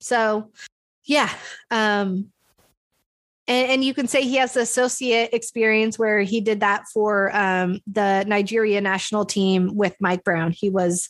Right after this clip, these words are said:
he was an associate there. So, um, that was cool. Uh, but next up, we have Jay Triano. And, uh, again, like we talked about Mike having an ex-coach on his staff,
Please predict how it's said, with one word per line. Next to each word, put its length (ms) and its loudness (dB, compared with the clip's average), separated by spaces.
he 120 0
was 160 0
an 120 0
associate 540 -2
there. 220 0
So, 480 0
um, 480 0
that 200 2
was 140 -2
cool. 460 -2
Uh, 140 2
but 160 -2
next 240 0
up, 180 0
we 120 0
have 260 0
Jay 200 2
Triano. 760 2
And, 720 0
uh, 300 0
again, 460 0
like 200 -2
we 80 -2
talked 260 -2
about 180 0
Mike 280 0
having 360 2
an 140 0
ex-coach 580 -2
on 160 0
his 220 -2
staff, 500 0